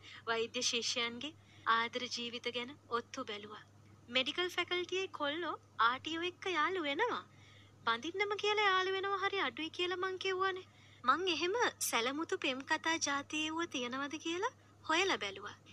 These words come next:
එව්ව එකයි දෙකයි තිබුණේ. ගොඩාක් වෙලාවට ඒ කෙල්ලෝ ඉංග්‍රීසි හරි, වෙස්ටර්න්, ක්ලාසික්ස් හරි ස්පෙෂල් කරන අය. අඩු ගානේ විද්‍යාව කියන කෑල්ල තියෙන විෂය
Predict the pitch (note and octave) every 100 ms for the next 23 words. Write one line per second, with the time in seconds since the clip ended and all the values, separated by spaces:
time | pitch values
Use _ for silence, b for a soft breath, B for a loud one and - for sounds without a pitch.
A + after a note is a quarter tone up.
0 | B B - D#4 G#4+ G#4 - D#4+ D#4 A3
1 | A3 G#3 B3+ A3+ G#3 F3+ - - - A3+
2 | A#3 A#3 - A#3+ A#3 A#3+ B3+ A#3 A#3 A#3
3 | A3 B3+ A#3+ D#4+ B B B B C4 C#4+
4 | D#4 D4+ E4 D4 D#4+ F4 - B B -
5 | A#3 - - C4+ C#4 D4 B - C4 A#3+
6 | - C#4+ - D4+ D#4 G#4+ - - - C#4+
7 | D4+ E4 D4+ A3+ G#3+ G#3 G3+ - - B
8 | B B A#3+ C4 C#4 C#4 D4+ B3 A#3 -
9 | B3+ B3+ C4+ C4 C4+ C#4 C4 A#3 B3 B3+
10 | C4 C4+ B3 G#3+ -